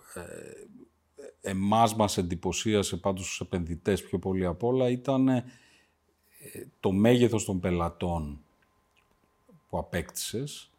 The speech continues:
σε σχέση με το μέγεθος της εταιρείας. Ε, μια πολύ μικρή εταιρεία να μπορεί να πείθει πάρα πολύ δύσκολους μεγάλους οργανισμούς.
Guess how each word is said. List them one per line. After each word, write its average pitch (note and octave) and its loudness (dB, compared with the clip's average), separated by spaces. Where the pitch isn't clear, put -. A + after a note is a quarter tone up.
σε - -8
σχέση G#2+ 2
με F2+ 0
το G2+ -4
μέγεθος G2+ -2
της - -8
εταιρείας. E2 -6
Ε, D#2 -12
μια F2 -6
πολύ F#2 0
μικρή F#2 -2
εταιρεία F2 -4
να E2 -10
μπορεί E2+ -8
να E2+ -6
πείθει F2+ -2
πάρα F#2+ 0
πολύ D#2 -10
δύσκολους E2+ -2
μεγάλους E2 -2
οργανισμούς. D2 -8